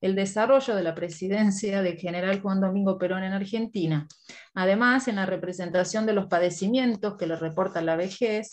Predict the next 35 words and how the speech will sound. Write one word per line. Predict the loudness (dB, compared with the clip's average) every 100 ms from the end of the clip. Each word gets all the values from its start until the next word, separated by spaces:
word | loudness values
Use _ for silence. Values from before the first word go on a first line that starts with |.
| -10
refuerza | -2 -2 4 4 4 2 0 0 0
el | 0
valor | 0 2 2 2 -2 _
de | -8
su | -6 -4 0
labor, | 0 2 2 2 -4 _ _ _ -2
que | -2
se, | 0 -2 -2 -4 -6
que, | 2 2
ya | 2 0
que | -2
escenifica | -6 -2 0 0 0 -4 0 0
de | 0
manera | -2 -2 -2 -4
figurada | -2 -2 0 2 2 2 0 0 -4 -8 _ -18 -8
que | -6
sus | -4 -4
pronósticos | 0 2 2 0 -4 -2 2 2 0 -4
y | 0
diagnósticos | 2 2 2 0 -2 -4 0 0 0 -6
pronunciados | -6 -2 -2 0 2 2 2 0
en | -6
sus | -8 -10
escritos | -10 0 0 2 0 0
durante | 0 0 0 0
dos | 2 2 4
décadas | 0 2 0 0 -4 -12
se | -10 -8
concretan | -2 -2 2 2 2 2 -2 -2
en | -4
el | -4 -8
presente | -10 -4 -4 -2
de | -4
su | -4
escritura. | -6 -2 -4 -4 -8 -10